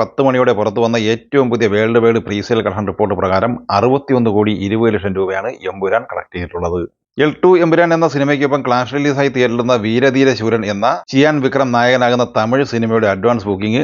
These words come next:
ആരംഭിച്ചിട്ടുണ്ട്. അതേസമയം തമിഴ്നാട്ടിൽ എമ്പുരാന് താഴെയാണ് വീരധീര ശൂരന്റെ പ്രീസെയിൽ കളക്ഷൻ നിലനിൽക്കുന്നത്. തമിഴ്നാട്ടിൽ എമ്പുരാൻ നാനൂറ്റി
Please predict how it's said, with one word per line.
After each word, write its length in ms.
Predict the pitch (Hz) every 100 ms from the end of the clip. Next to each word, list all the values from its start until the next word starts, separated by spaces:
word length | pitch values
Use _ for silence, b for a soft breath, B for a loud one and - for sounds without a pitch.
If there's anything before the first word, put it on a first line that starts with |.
| 92
ആരംഭിച്ചിട്ടുണ്ട്. 600 | 90 85 85 82 90 87 92
അതേസമയം 440 | - 131 120 123 120
തമിഴ്നാട്ടിൽ 480 | 117 113 120 120 135 110
എമ്പുരാന് 400 | 110 117 131 135 113
താഴെയാണ് 580 | 107 110 135 123 107 123 180 -
വീരധീര 380 | 120 175 123 123 101
ശൂരന്റെ 340 | 110 113 120 -
പ്രീസെയിൽ 340 | 110 107 120
കളക്ഷൻ 240 | 104 92 127 98
നിലനിൽക്കുന്നത്. 600 | 90 90 87 90 87 92 92 -
തമിഴ്നാട്ടിൽ 460 | 123 127 127 120 120
എമ്പുരാൻ 320 | 117 120 127 135 110
നാനൂറ്റി 480 | 117 131 131 127